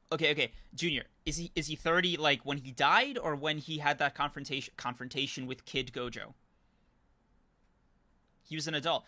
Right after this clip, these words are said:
Toji died twelve years prior to chapter one ninety-seven. Okay, so he died twelve years, uh, before the present day, right? So, um,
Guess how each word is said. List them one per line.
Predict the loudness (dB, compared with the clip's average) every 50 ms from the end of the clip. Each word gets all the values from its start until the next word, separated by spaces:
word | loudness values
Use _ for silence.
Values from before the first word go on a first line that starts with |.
| -12 _ -6
Toji | -4 -4 -2 -2 0
died | 2 2 2
twelve | 0 -2 -4 -4 -4
years | -4 -6 -6
prior | -4 0 2 2 2 2
to | 0
chapter | -2 -2 -2 -2 -2 -4 -6
one | -6 -6 -6
ninety-seven. | -6 -6 -4 -2 -2 -2 -2 -2 -4
Okay, | -6 -4 -4 -4
so | -4 -4 -6
he | -2
died | 0 2 2 2 0 -2 -8 -20 _ _ -6
twelve | -2 0 0 0 0 0
years, | -2 -2 -2 -2 -2 -6 -8 -10 -12 -18 _ _ 0
uh, | 0 0 0
before | 0 -4 -4 -4 -4
the | -4 -4
present | -4 -4 -4 -4 -4 -4 -4
day, | -2 -2 -2 -2
right? | -2 0 0 0 -2 _ _ _ _ _ _ _ _ _ _ _ _ _ _ _ _ _ _ _ _ _ _ -4
So, | -2 2 4 6 6 4 4 2 -4 -8 -10 -18 -20 -20 -20 _ _ _ 2
um, | 4 4 4 4 2 -2 -6 -10 -12